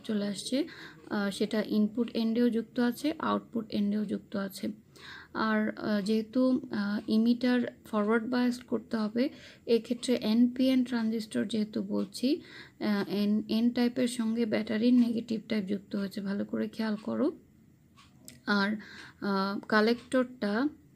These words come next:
এটা হচ্ছে কালেক্টরের এন্ড, আউটপুট এন্ড, সেটা যেহেতু রিভার্স বায়াস, এই কালেক্টরের সাথে ব্যাটারি, যেহেতু এন টাইপ কালেক্টর,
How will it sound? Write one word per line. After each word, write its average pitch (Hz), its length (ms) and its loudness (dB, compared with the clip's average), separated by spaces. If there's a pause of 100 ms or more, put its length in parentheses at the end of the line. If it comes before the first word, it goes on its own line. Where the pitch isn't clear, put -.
(100)
এটা 214 200 0
হচ্ছে 214 180 -2
কালেক্টরের 226 640 -2
এন্ড, 240 260 2
আউটপুট 202 480 -4
এন্ড, 262 240 4 (380)
সেটা 247 300 2
যেহেতু 240 340 6
রিভার্স 233 500 2
বায়াস, 220 320 0
এই 233 140 2
কালেক্টরের 226 600 -2
সাথে 240 340 -2
ব্যাটারি, 110 460 -2
যেহেতু 107 280 -2
এন 107 260 2
টাইপ 240 280 0
কালেক্টর, 226 520 -2